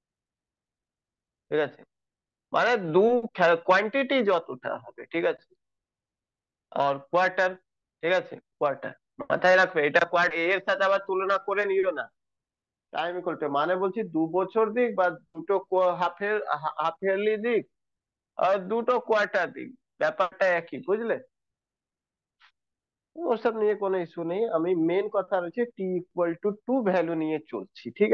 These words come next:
আছে? আর এইদিকে আমি rate লিখছি আর ওইদিকে তোমরা জিনিসটাকে বলবে। ওয়ান পার্সেন্ট যদি value হয় তাহলে বলো one percent solve করে ci value কত হবে বলো, আমাকে বলো solve করে ci value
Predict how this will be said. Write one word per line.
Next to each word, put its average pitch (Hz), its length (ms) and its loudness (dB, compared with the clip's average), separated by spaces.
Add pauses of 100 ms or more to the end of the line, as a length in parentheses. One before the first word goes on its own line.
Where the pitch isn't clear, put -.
আছে? - 160 -8 (720)
আর 180 160 8
এইদিকে 220 300 4 (100)
আমি 202 120 6 (160)
rate 185 200 2 (120)
লিখছি 202 340 -4 (320)
আর 151 160 4
ওইদিকে 160 360 -2 (120)
তোমরা 139 240 2 (120)
জিনিসটাকে 135 580 -4 (160)
বলবে। 123 300 0 (1500)
ওয়ান 240 200 6 (100)
পার্সেন্ট 254 440 4
যদি 226 200 4 (100)
value 196 240 4 (100)
হয় 175 240 4
তাহলে 196 200 0 (100)
বলো 202 240 2
one 196 160 4 (100)
percent 202 320 -4 (100)
solve 190 240 2 (100)
করে 196 140 2 (120)
ci 220 340 0 (100)
value 196 200 0 (100)
কত 170 160 -4 (120)
হবে 147 180 -4 (140)
বলো, 131 200 -4 (1000)
আমাকে 175 320 0 (100)
বলো 175 160 2 (140)
solve 165 180 0 (100)
করে 165 140 -2 (100)
ci 160 260 0 (100)
value 131 180 -2